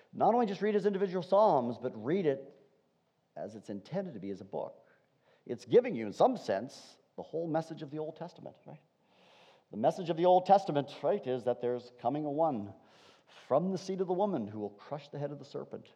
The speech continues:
He will come as the great Davidic king. Uh, the Davidic house has been cut off, but God will keep his promise. It's no wonder why the Lord Jesus treats this as his, in some sense, his favorite book. It's no wonder this is quoted so much in the New Testament, isn't it?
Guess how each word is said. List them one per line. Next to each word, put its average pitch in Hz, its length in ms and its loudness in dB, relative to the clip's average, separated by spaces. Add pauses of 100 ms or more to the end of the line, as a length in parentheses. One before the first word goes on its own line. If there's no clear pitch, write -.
(460)
He 123 180 -6
will 127 120 -2
come 175 380 4
as 156 120 2
the 151 100 -6
great 143 260 0
Davidic 143 380 -4
king. 104 400 -8 (560)
Uh, 92 160 0
the 117 140 -4
Davidic 175 320 4
house 202 320 4
has 196 100 -6
been 185 180 -4
cut 190 180 2
off, 113 300 2 (680)
but - 240 -16
God 147 480 6
will 139 100 -2
keep 135 340 -4
his 123 120 -18
promise. 135 380 0
It's 190 120 -4
no 415 60 0
wonder 220 340 4 (560)
why 139 600 6
the 131 60 -2
Lord 135 280 4
Jesus 165 360 -2
treats - 320 -6
this 175 300 -4
as 139 300 6
his, 131 440 -4
in - 80 -16
some 160 180 -4
sense, 127 200 -4
his 135 140 -8
favorite 139 380 -2
book. - 280 -4
It's - 180 -20
no 147 100 -2
wonder 233 300 2
this 165 160 -2
is 143 100 -10
quoted 156 380 2
so 156 100 -2
much 160 220 0
in 160 80 -6
the 160 80 -4
New 165 120 -6
Testament, 175 400 -8
isn't 226 100 -4
it? 165 120 -2